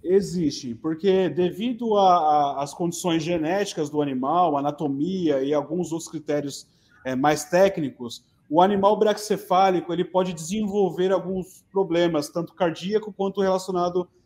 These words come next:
à respiração. Então, isso aumenta o risco do animal co-, ter algum tipo de colapso durante o embarque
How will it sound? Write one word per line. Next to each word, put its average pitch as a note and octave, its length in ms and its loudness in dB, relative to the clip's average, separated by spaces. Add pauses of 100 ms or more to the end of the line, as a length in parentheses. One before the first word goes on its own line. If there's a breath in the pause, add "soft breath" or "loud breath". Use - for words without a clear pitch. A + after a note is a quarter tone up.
(140)
à D#3+ 80 0
respiração. F3+ 840 0 (280)
Então, F#3+ 300 4
isso A3 200 0
aumenta A3 760 4
o G3+ 100 2
risco G3+ 580 0
do E3+ 140 2
animal G3+ 680 2 (500)
co-, F#3+ 200 0
ter G3 120 0
algum F#3+ 220 2
tipo G#3 240 -6
de G3 100 -8
colapso F#3 480 2
durante G3 340 -4
o A3 60 -4
embarque C3+ 420 -2